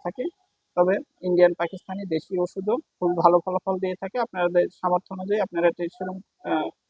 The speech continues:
ক্রয় করবেন এবং সকালে রাতে দশ ফোঁটা করে ওষুধ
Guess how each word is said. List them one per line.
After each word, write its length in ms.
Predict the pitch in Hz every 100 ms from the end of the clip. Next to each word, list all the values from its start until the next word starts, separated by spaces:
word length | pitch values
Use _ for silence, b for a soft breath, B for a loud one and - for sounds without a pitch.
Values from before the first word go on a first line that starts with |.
| _ _
ক্রয় 220 | 190 180 180
করবেন 260 | 185 226 269 165
এবং 260 | 160 160 180 _ _ _ _ _
সকালে 280 | 175 180 190
রাতে 320 | 180 170 - 269 339 _
দশ 140 | 165 160 -
ফোঁটা 160 | 185
করে 180 | 165 165
ওষুধ 300 | 160 156 226